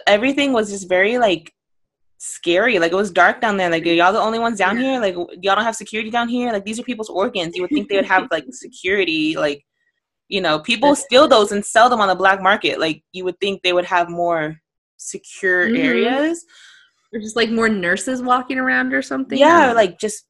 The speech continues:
Speaker 1: people, like, humans. I don't know. <laughs> And then that nurse, that, the insurance lady, she was one of the people down there.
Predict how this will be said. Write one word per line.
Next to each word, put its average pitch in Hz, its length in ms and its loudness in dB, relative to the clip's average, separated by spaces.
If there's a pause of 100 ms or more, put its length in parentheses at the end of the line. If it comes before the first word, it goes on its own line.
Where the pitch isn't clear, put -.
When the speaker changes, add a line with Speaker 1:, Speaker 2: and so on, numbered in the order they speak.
(220)
Speaker 1:
people, 311 480 -2
like, 202 140 -4
humans. 330 840 -6
I 233 180 -4
don't 208 420 -4 (200)
know. 226 840 2
<laughs> - 40 -18 (640)
And 220 180 2
then 262 160 2
that 226 180 4
nurse, 226 460 4
that, 214 240 2 (180)
the 196 180 -2
insurance 247 440 -4
lady, 175 300 0
she - 200 -6
was 240 200 -2
one 233 140 0
of 233 80 0
the 214 100 -4
people 233 340 -8
down 262 220 2
there. 180 260 -2